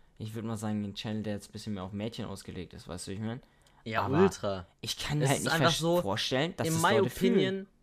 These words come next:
Speaker 2: das hier ist, dieser Rebecca Wing Channel ist, äh, die Prank Bros in weiblich, Junge.
Speaker 1: Ja,
Speaker 2: Aber hier
Speaker 1: ja,
Speaker 2: drei
Speaker 1: ja.
Speaker 2: Uhr nachts, drei Uhr nachts. Ich,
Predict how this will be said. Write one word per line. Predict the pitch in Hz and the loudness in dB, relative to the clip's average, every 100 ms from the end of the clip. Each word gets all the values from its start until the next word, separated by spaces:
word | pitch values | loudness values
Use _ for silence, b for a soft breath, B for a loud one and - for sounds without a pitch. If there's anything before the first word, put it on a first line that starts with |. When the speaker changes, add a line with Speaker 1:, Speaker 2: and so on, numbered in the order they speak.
| _ _ - | _ _ 2
Speaker 2:
das | 180 202 185 | 2 2 0
hier | 180 170 - | 0 0 -2
ist, | 143 165 143 - | -4 -4 -6 -4
dieser | 156 147 | 2 4
Rebecca | 139 143 160 170 143 | 2 2 0 2 0
Wing | 143 175 180 | 0 -2 -4
Channel | - 160 151 | -2 -2 -2
ist, | - 131 139 - - | -2 -2 -2 -4 -10
äh, | - 117 117 113 113 110 - - | -6 -4 -2 -2 -2 -4 -8 -8
die | 127 | -8
Prank | - - 151 160 175 | -8 -4 0 0 -2
Bros | 165 160 160 165 - - - - | 0 2 2 0 -6 -12 -12 -6
in | 117 104 | -4 0
weiblich, | 113 110 98 98 101 | 0 0 -2 -4 -4
Junge. | 101 101 104 _ | -6 -6 -10 _
Speaker 1:
Ja, | 123 135 135 135 | -2 0 2 4
Speaker 2:
Aber | 131 131 | 4 4
hier | 127 143 | 6 4
Speaker 1:
ja, | 120 | 2
Speaker 2:
drei | 127 147 | 4 4
Speaker 1:
ja. | 156 | 4
Speaker 2:
Uhr | 151 | 2
nachts, | 151 151 147 - - | 4 4 2 -10 -4
drei | 131 143 | 0 2
Uhr | 143 | 0
nachts. | 143 143 156 - - - b b b b _ _ | 0 -2 -2 -10 -20 -20 b b b b _ _
Ich, | 135 147 - - | -4 -2 -6 -12